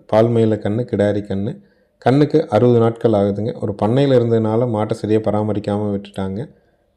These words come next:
கால் அணைக்காம கறந்துக்கலாம். ரொம்ப நல்ல குணம்ங்க மாடு. பாலோட அளவீடு வந்து பாத்தீங்கன்னா,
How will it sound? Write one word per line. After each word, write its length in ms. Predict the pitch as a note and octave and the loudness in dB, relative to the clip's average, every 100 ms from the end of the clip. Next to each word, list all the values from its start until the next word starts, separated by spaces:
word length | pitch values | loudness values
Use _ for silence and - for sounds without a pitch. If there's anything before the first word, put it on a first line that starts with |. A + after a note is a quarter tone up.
| _ _ _ | _ _ _
கால் 280 | - A#2+ D3+ | 0 4 4
அணைக்காம 420 | C3+ B2 B2 C3+ | 4 2 2 0
கறந்துக்கலாம். 600 | B2 A2 A2+ A2 A2+ C3 - _ | -2 -2 -2 -2 -4 -4 -10 _
ரொம்ப 260 | G#2 A2+ C3 | -6 -2 0
நல்ல 280 | A#2+ A2+ A#2+ | 0 0 0
குணம்ங்க 460 | A2 G#2+ G#2+ G#2+ | -2 -4 -4 -4
மாடு. 480 | G2 G2 G2 - - _ _ _ _ - | -4 -4 -6 -8 -14 _ _ _ _ 2
பாலோட 320 | B2 C#3+ C3+ | 4 6 4
அளவீடு 440 | A#2+ A#2 B2+ B2 | 4 4 4 2
வந்து 200 | A#2 A#2 | 0 0
பாத்தீங்கன்னா, 680 | A#2 G#2+ G2+ G#2+ A2+ D#3+ | 0 0 0 -2 -4 -6